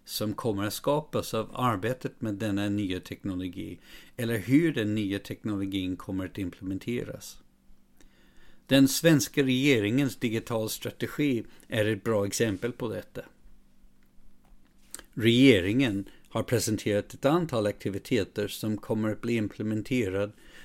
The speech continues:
för att skapa vad de refererar till som ett digitalt samhälle. Men det är svårt att hitta en klar beskrivning av syftet med dessa aktiviteter. De syften som nämns verkar handla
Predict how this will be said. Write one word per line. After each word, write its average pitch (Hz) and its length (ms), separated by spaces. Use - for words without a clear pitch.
för 135 100
att 131 120
skapa 147 540
vad 107 240
de 131 240
refererar 98 580
till 92 320
som 95 320
ett 95 140
digitalt 107 680
samhälle. 104 840
Men 135 200
det 139 200
är 156 80
svårt 220 580
att 135 120
hitta 160 340
en 131 140
klar 123 300
beskrivning 117 720
av 107 60
syftet - 720
med 107 140
dessa 98 300
aktiviteter. 95 880
De 127 200
syften - 600
som 110 280
nämns 123 480
verkar 113 380
handla 104 420